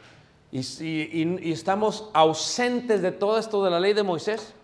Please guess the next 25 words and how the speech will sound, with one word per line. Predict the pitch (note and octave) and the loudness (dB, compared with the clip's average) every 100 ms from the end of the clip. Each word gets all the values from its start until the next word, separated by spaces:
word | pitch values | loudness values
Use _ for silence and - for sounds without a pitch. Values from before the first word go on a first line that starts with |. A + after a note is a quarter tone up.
| _ _ _ _ _ _ _ _ _ _ _ _ _ _ _ _ _ _ _ _ _ _ _ _ _ _ _ _ _ _ _ _ _ _ - | _ _ _ _ _ _ _ _ _ _ _ _ _ _ _ _ _ _ _ _ _ _ _ _ _ _ _ _ _ _ _ _ _ _ 0
Ahora | B2+ E3+ | 4 4
entiendes | E3+ E3+ E3+ E3+ | 2 -2 -2 -4
por | - B2+ C3 | -4 -4 0
qué | C#3+ | 0
la | C#3 | 0
sangre, | - D3 D3+ C#3+ C3+ | -2 -4 -2 -2 -4
por | - A#2+ | -4 -6
qué | - | -2
el | C#3 C3+ | -4 -4
cuerpo, | C#3 D3+ C#3+ - B2+ | 0 0 0 -4 -6
por | A#2+ A#2 | -4 -6
qué | C#3 D3+ | -2 -4
esto, | D3 C#3 | -4 -8
por | A#2 A2+ | -6 -6
qué | C#3+ | -4
el | C#3 | -2
otro. | D3+ D3+ C3 | -2 -2 -4
O | |
sea, | C#3 | -4
empieza | C3+ F#3+ | 0 2
a | G#3+ | 2
entender | E3+ D#3+ F3 | 0 -2 0
todo | F#3+ | 2
lo | F3 | 2
demás. | E3 F3 | 2 -2